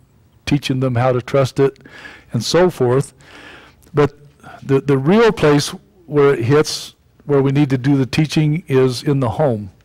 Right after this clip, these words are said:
In Isaiah thirty-eight nineteen, the last time I spoke, I kinda made this a real big focal point. It's just one of my points this time, but I think it, we need to keep this fresh in our minds, especially the guys, the guys who have children.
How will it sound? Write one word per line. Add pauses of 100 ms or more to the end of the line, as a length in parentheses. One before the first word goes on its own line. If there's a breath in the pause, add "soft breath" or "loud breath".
(580 loud breath)
In
Isaiah
thirty-eight
nineteen,
the
last
time
I
spoke,
I
kinda (140)
made
this
a
real
big
focal
point. (500 loud breath)
It's
just
one
of
my
points
this
time,
but
I
think
it,
we
need
to
keep
this
fresh
in
our
minds,
especially (320 loud breath)
the
guys,
the
guys
who
have
children.